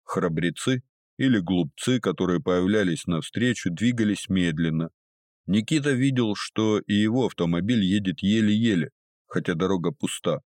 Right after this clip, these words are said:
Попытался побороть возмущение. Чтоб как-то отвлечься, начал внимательно смотреть в окно. Но потоки дождя сильно мешали.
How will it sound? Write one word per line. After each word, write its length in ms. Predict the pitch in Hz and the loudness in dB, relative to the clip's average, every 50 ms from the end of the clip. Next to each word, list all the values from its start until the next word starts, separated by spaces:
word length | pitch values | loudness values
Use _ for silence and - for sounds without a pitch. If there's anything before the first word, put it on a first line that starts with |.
| _ _ _ _ _ _ _ _ _ _ _ - | _ _ _ _ _ _ _ _ _ _ _ -6
Попытался 680 | 95 85 - 120 107 - 143 139 127 - - - 120 | -6 -4 -2 -4 -2 0 0 0 2 0 -2 -4 -4
побороть 500 | - - 120 113 117 123 120 117 101 - | -2 -2 -2 0 0 0 2 0 0 2
возмущение. 840 | - 95 87 - 104 101 - - - - 92 85 78 78 76 73 - _ _ _ _ _ _ _ _ _ _ | 0 0 0 0 -2 -2 -2 -2 -2 0 0 0 0 0 -2 -4 -6 _ _ _ _ _ _ _ _ _ _
Чтоб 280 | _ - - 117 104 95 | _ -4 -2 -2 -2 0
как-то 340 | - 131 123 107 - 120 117 | 0 0 0 2 2 0 0
отвлечься, 840 | 101 - 113 120 123 139 147 143 131 - - - - 85 76 - - _ _ _ _ _ _ | 2 2 2 2 4 4 2 2 0 -2 -4 -4 -2 -2 -2 -4 -8 _ _ _ _ _ _
начал 440 | - 101 113 135 131 - 143 135 127 | -2 0 0 0 0 0 0 0 0
внимательно 540 | 120 110 101 95 104 107 - - 98 90 87 | 2 2 2 2 2 2 0 0 -2 -2 -2
смотреть 540 | - - - 87 85 - - 95 92 82 - | -2 -4 -4 -4 -4 -2 -2 -2 -2 0 -2
в 40 | 90 | -4
окно. 360 | 82 - _ 82 80 - - _ _ _ _ _ _ _ | -4 -4 _ -6 -6 -6 -10 _ _ _ _ _ _ _
Но 160 | 85 95 98 | -2 -2 0
потоки 480 | 90 123 120 117 - 139 131 123 - | 2 0 0 2 2 0 0 2 0
дождя 540 | 110 92 98 98 98 85 90 104 127 131 120 | 0 2 2 2 2 0 0 0 0 0 0
сильно 360 | - - - 110 107 104 95 | 0 0 0 2 2 2 2
мешали. 640 | 92 87 87 85 - - - - 82 78 76 71 | 2 2 0 0 -2 -2 -2 0 0 0 -2 -4